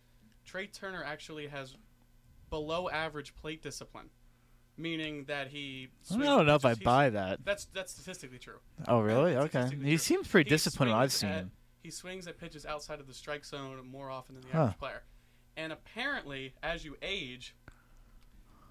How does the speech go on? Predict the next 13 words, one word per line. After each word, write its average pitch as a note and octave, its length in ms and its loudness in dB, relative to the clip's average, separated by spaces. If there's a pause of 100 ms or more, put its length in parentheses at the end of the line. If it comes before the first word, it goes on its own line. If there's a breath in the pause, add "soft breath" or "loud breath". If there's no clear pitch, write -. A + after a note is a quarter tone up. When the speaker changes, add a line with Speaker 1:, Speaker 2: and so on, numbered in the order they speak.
(140)
Speaker 1:
it's E3 200 -12 (160)
good G3 440 -4 (200)
to F3 120 -12
have D3+ 260 -8
good F3+ 320 -12
plate F#3+ 280 -14
discipline C#3 460 -12
Speaker 2:
Well, B2+ 120 4
Speaker 1:
because A#2+ 100 6
Speaker 2:
yeah. A2 160 4
Speaker 1:
as F#2+ 100 -4
you D#3+ 80 -12
age, D3+ 300 -10